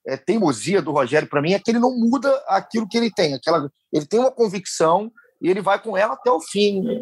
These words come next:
independente do que tá acontecendo. Eu entendo que o, o time do Flamengo, ele tem, ele tem, é, ele dê pro Rogério, as opções que o Flamengo tem, oportunidade do Rogério, é, brincar no bom sentido mais com esse elenco.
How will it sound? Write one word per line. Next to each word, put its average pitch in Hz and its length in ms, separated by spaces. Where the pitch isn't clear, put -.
independente 220 500
do - 60
que - 60
tá 233 100
acontecendo. 196 680
Eu 180 160
entendo 220 440
que 247 80
o, 196 260
o 147 80
time 202 200
do 202 100
Flamengo, 190 420
ele 196 100
tem, 269 280
ele 185 240
tem, 247 220
é, 143 200
ele 135 120
dê 160 260
pro 208 180
Rogério, 139 480
as 127 100
opções 165 300
que - 80
o - 20
Flamengo 156 340
tem, 202 320
oportunidade 240 880
do 254 80
Rogério, 233 600
é, 202 260
brincar 233 560
no 185 100
bom 196 240
sentido 196 480
mais 214 280
com - 140
esse 220 180
elenco. 202 340